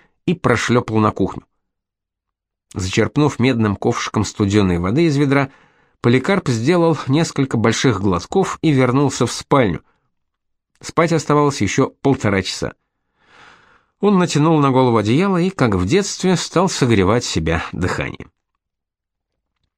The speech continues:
Утро пришло вместе с настойчивым стрекотанием будильника,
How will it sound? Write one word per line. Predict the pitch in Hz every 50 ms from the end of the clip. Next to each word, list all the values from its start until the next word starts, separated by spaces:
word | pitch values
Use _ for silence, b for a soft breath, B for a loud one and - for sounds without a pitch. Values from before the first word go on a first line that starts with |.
| _ _ _ _ _ _ - - -
Утро | 185 214 220 - - 196 202
пришло | 190 - 160 165 156 - - 156 175
вместе | 165 135 127 147 170 160 - - - 147 135
с | - -
настойчивым | 123 123 117 - - 147 139 131 120 - 120 117 113 107
стрекотанием | - - - 107 98 - 98 - 110 104 95 92 92 87 82
будильника, | 78 82 87 82 87 117 151 165 170 165 147 - 160 147